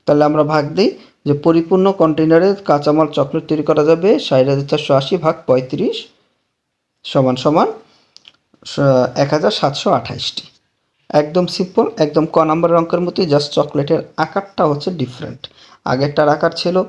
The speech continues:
ওয়ান into ওয়ান into টু, এটার আকার হচ্ছে ফাইভ into সেভেন into ওয়ান ইঞ্চি। বুঝাইতে পারছি? আচ্ছা, এবার দেখি, আহ, গ নাম্বার প্রশ্ন।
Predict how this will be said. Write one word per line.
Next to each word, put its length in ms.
ওয়ান 180
into 220
ওয়ান 180
into 280
টু, 180
এটার 200
আকার 260
হচ্ছে 260
ফাইভ 240
into 340
সেভেন 340
into 220
ওয়ান 380
ইঞ্চি। 420
বুঝাইতে 260
পারছি? 360
আচ্ছা, 480
এবার 360
দেখি, 440
আহ, 680
গ 160
নাম্বার 360
প্রশ্ন। 340